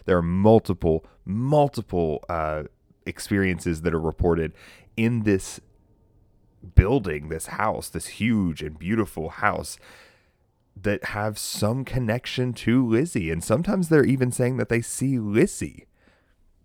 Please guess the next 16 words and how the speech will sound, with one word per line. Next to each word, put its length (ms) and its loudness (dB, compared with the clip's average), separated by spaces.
So, 320 -2
even 180 4
after 180 6
the 120 2
building's 340 4
gone, 480 2
a 60 -6
new 100 -2
structure's 480 -2
constructed 500 -4
in 140 -6
its 140 -10
place. 500 -6
Lizzie's 380 0
presence 640 -4
is 500 -8